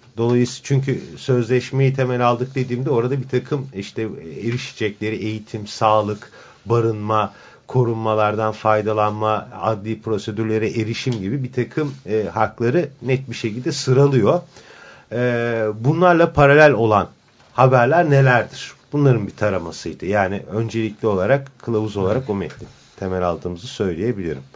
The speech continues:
E, ikinci bir unsur da, e, haberleri taradığımızda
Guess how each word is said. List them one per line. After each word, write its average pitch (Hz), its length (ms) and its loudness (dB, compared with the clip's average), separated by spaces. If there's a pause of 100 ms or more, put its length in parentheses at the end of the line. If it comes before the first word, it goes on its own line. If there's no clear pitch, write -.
(920)
E, 110 560 0
ikinci 180 680 2
bir 180 80 6
unsur 135 500 4
da, 190 280 6
e, 120 880 2
haberleri 147 720 6
taradığımızda 151 1120 4